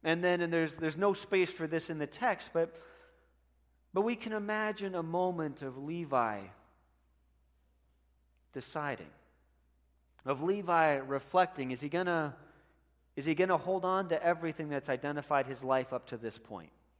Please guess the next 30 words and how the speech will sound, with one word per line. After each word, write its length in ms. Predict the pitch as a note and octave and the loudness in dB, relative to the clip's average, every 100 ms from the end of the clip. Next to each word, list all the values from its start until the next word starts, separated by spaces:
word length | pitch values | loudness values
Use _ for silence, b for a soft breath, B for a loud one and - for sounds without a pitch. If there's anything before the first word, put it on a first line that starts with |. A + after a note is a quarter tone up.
| _ _ _ _ _ _ _ _ | _ _ _ _ _ _ _ _
Is 120 | C#3 D3 | -4 0
he 160 | F3+ | 4
gonna 180 | F#3+ F3+ | 4 2
keep 340 | - G#3+ G#3 | -2 -4 2
on 260 | F#3+ F3+ E3 | 6 6 4
seeking 480 | - - G#3+ G3+ E3 | -2 -6 -4 -4 -2
his 200 | E3+ D#3+ | -2 2
own 260 | G3 G3+ F#3 | 4 4 4
interests, 520 | F#3 F3+ - D3 - | 0 -2 -2 -4 -2
or, 420 | F3 F3 E3+ D3+ B B B B B B B B _ _ - | 0 4 2 2 B B B B B B B B _ _ -4
or 140 | E3 | 0
is 80 | F3 | 0
he 80 | F3+ | 0
gonna 200 | G3 F#3+ | -2 -2
give 220 | E3+ F3+ | 0 0
all 300 | D#3+ F3+ F#3+ | 4 6 6
that 220 | F3+ E3+ D#3 | 4 2 4
up 340 | D3 C3+ - | 2 0 -4
and, 240 | B2+ B2 A#2 _ b b _ - | -6 -8 -14 _ b b _ -8
and 120 | C#3 | -8
follow 400 | - F3+ F3 D#3+ | 4 6 6 4
Jesus 540 | C#3+ D#3 D#3+ C3 A2 B2+ | 0 -2 -2 -4 -8 -8
and 120 | B2 | -12
keep 260 | F#3 F3+ | -10 -2
on 160 | D#3+ D3 | 0 0
paying 400 | - F#3 F3+ E3 | -4 -4 -2 -2
attention 480 | D3+ F3 E3+ - D3+ | -4 -4 -6 -6 -6
to 100 | D3 | -6
him 300 | E3+ D#3+ B2+ | -4 -4 -4
and, 160 | A#2+ | -6